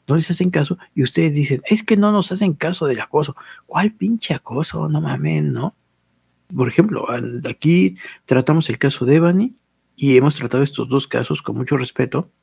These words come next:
porque no sabemos, cualquier cosa que nosotros podamos decir es una especulación, ¿no?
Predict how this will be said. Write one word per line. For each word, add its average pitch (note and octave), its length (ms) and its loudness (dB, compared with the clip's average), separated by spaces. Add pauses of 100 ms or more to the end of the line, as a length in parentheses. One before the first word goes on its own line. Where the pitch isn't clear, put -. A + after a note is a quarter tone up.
porque A#2+ 600 0
no C3+ 120 0
sabemos, F#3 440 0
cualquier C3 320 0
cosa F#3 200 0
que D#3+ 100 0
nosotros C3 320 -2
podamos C3 360 0
decir C#3 280 -2
es C#3 100 -2
una B2+ 80 0
especulación, - 840 -8
¿no? C#3 200 -6